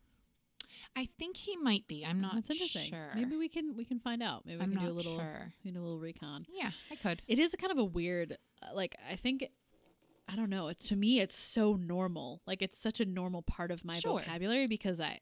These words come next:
Speaker 2: like, it's, I do, I do it. I gig a lot,
Speaker 1: <laughs>
Speaker 2: <laughs> and I have lots of gigs.
Speaker 1: You just
Speaker 2: So
Speaker 1: use it as a verb. You just use it as a
Speaker 2: I,
Speaker 1: verb.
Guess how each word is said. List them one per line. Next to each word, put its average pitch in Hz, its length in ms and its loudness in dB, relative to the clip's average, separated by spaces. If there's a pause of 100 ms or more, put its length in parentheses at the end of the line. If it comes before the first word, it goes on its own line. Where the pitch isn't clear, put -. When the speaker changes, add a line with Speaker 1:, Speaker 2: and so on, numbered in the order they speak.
Speaker 2:
like, - 200 -12
it's, - 220 -10 (340)
I 165 100 -8 (220)
do, 160 160 -6 (120)
I 165 100 -12
do 160 260 -6
it. - 260 -10 (220)
I 165 100 -4 (100)
gig 160 280 -4 (120)
a 202 80 -4
lot, 190 180 6
Speaker 1:
<laughs> - 0 -
Speaker 2:
<laughs> 302 340 8
and 294 80 12
I 240 80 10
have 190 200 4
lots - 200 -6
of 190 120 -4
gigs. 190 320 8
Speaker 1:
You 226 120 6
just 233 160 6
Speaker 2:
So 277 40 6
Speaker 1:
use 269 160 8
it 277 60 6
as 262 140 6
a - 20 0
verb. 185 220 2
You 143 60 -8
just 165 260 -8
use 175 160 -2
it 165 80 -2
as 160 80 -2
a - 60 -8
Speaker 2:
I, 208 100 2
Speaker 1:
verb. 139 60 -4